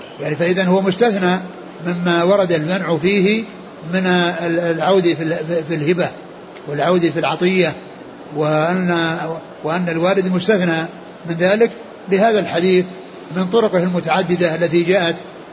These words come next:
عن النعمان بن بشير في هبة أبيه له غلاما، وأن، وأنه أخبر بذلك الرسول عليه الصلاة والسلام، والرسول سأله: "هل كل ولد سوى بينهم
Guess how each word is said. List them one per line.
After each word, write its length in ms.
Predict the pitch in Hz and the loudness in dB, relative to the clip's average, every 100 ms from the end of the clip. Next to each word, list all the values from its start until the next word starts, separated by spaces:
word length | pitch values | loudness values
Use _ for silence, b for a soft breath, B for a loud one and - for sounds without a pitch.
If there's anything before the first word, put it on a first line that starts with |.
| - | -6
عن 120 | 180 | -2
النعمان 440 | 180 160 180 175 165 | -2 0 0 0 -2
بن 60 | |
بشير 320 | 165 180 220 226 - - - - - - - - - - - | 0 2 4 2 -4 -18 -18 -18 -18 -18 -18 -18 -20 -12 0
في 300 | 175 160 180 | 2 4 2
هبة 460 | 190 180 170 165 165 - - - 131 | 2 2 2 0 -2 -10 -18 -8 -4
أبيه 360 | 160 190 165 | 0 2 2
له 320 | 180 165 170 156 | 0 2 0 2
غلاما، 540 | 170 196 208 214 214 - - - - 151 | 2 2 2 0 -2 -6 -16 -18 -10 -2
وأن، 1000 | 165 170 170 170 175 196 190 180 175 170 156 - - | 2 2 2 0 -2 -4 0 0 0 -4 -10 -16 -10
وأنه 500 | 151 170 185 175 190 | -4 -2 0 0 0
أخبر 260 | 185 185 180 | 0 2 2
بذلك 340 | 175 185 175 | 4 2 2
الرسول 400 | 175 165 170 190 | 0 -2 0 2
عليه 140 | 165 170 | 2 0
الصلاة 140 | 160 | 0
والسلام، 460 | 156 170 180 214 214 - - - - - | -2 0 2 2 0 -6 -18 -18 -12 -2
والرسول 920 | 185 185 180 175 185 185 185 226 208 | 0 2 4 2 0 0 2 2 2
سأله: 520 | 233 226 202 170 165 170 - - - - | 4 4 4 2 0 -4 -14 -18 -12 -2
"هل 220 | 208 208 | 2 4
كل 140 | 214 214 | 4 6
ولد 280 | 208 190 175 | 6 4 2
سوى 320 | 196 196 180 | 4 4 4
بينهم 460 | 185 190 175 175 | 2 2 0 -2